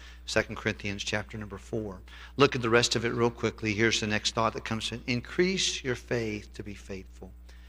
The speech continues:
He says, "But be thou faithful unto death."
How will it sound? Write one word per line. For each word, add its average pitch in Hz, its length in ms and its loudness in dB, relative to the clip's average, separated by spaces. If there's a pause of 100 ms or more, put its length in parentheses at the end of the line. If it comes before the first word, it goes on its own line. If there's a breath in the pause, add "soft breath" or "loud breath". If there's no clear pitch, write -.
(120)
He 123 100 4
says, 123 280 6
"But 123 240 0
be 135 220 6
thou 120 500 2 (140)
faithful 104 600 0 (300 loud breath)
unto 107 380 -2
death." 95 380 -10